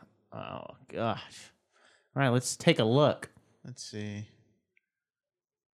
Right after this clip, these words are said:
Speaker 1: Spoke a little English. Uh, bu-,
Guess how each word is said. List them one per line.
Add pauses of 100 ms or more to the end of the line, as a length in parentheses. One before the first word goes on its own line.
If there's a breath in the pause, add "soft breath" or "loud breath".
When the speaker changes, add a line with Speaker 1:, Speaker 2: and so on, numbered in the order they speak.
(720)
Speaker 1:
Spoke
a
little
English. (2500)
Uh,
bu-,